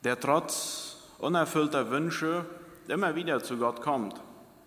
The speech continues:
weil er da Trost bekommt, weil er da Vergebung bekommt, weil er da wahre Freiheit erlebt?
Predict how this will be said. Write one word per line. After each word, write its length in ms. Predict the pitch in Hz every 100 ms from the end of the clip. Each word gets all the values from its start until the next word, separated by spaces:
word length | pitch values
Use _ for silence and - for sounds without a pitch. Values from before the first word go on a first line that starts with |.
| - - _ _ _ _ -
weil 160 | 107
er 100 | 117
da 600 | 110 117 127 131 123 - - - - - - - -
Trost 380 | 135 151 156
bekommt, 580 | 143 135 139 139 143 131 - - -
weil 140 | - 110
er 100 | 107
da 500 | 110 110 107 110 - -
Vergebung 520 | 104 104 127 135 127
bekommt, 600 | 123 120 123 123 120 - - - - - - - -
weil 160 | - 113
er 80 | 113
da 220 | 110 107
wahre 300 | 107 120 117
Freiheit 600 | - 113 113 120 131 131 - - - -
erlebt? 440 | 123 123 175 -